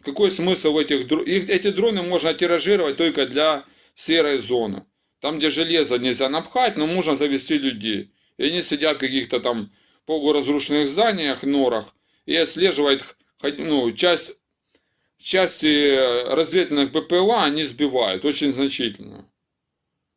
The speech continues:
Но это для тихоходных этих, э, дронов. А шахед постоянно идет, э, по пути увеличения скорости.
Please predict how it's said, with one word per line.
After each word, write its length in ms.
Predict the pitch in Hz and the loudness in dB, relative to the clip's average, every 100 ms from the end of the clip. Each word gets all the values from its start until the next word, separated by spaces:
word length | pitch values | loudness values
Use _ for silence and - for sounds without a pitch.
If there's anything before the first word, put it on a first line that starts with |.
| _ _ | _ _
Но 100 | 135 | -2
это 240 | 202 202 165 | 0 2 2
для 180 | 170 | 2
тихоходных 800 | 180 170 165 151 175 175 131 117 | 0 -2 -4 -2 0 2 0 -2
этих, 340 | 123 113 107 - | -2 -2 -6 -4
э, 220 | 113 107 | -4 -4
дронов. 440 | 110 131 113 95 - _ _ _ _ _ _ _ _ _ _ | -2 -2 -2 -8 -14 _ _ _ _ _ _ _ _ _ _
А 120 | 127 143 | -4 -2
шахед 380 | 190 190 254 | -2 0 -2
постоянно 540 | 196 190 196 196 185 165 | 0 0 2 2 2 2
идет, 880 | 143 139 - 143 147 156 151 196 196 | 0 -4 -2 0 2 0 2 2 4
э, 220 | 147 139 | 2 2
по 380 | 135 151 156 143 | 2 0 2 0
пути 280 | 160 156 180 | -2 0 2
увеличения 640 | 156 143 143 160 143 135 | 2 2 0 0 0 0
скорости. 680 | - 123 110 95 90 - | -2 -6 -4 -4 -10 -16